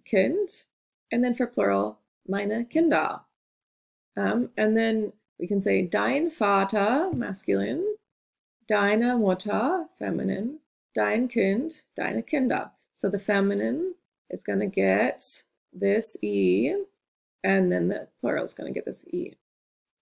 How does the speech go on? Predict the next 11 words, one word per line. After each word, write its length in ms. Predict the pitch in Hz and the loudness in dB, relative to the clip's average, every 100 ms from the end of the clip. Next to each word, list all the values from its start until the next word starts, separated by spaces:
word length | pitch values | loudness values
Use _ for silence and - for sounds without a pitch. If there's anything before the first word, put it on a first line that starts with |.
| _ _ _ _ _ - | _ _ _ _ _ -2
Sein 400 | 214 247 294 294 | 2 2 0 0
Vater, 760 | 220 208 208 214 240 262 339 415 _ _ _ - | 2 4 2 0 0 0 0 -4 _ _ _ -6
that's 160 | 185 - | -4 -2
gonna 140 | 180 | 0
be 120 | 160 | 0
his 600 | 170 220 277 262 220 214 | 0 2 6 6 6 2
father. 720 | - 185 160 143 127 82 71 - _ _ _ _ | -2 0 0 0 -2 -4 -8 -12 _ _ _ _
Sein 540 | - 214 233 233 214 196 | -8 0 2 2 2 0
Vater, 480 | 196 160 - - - | 0 0 -2 -6 -6
his 360 | 254 247 240 | -2 0 -2
father. 460 | - 143 - - | -4 -4 -4 -6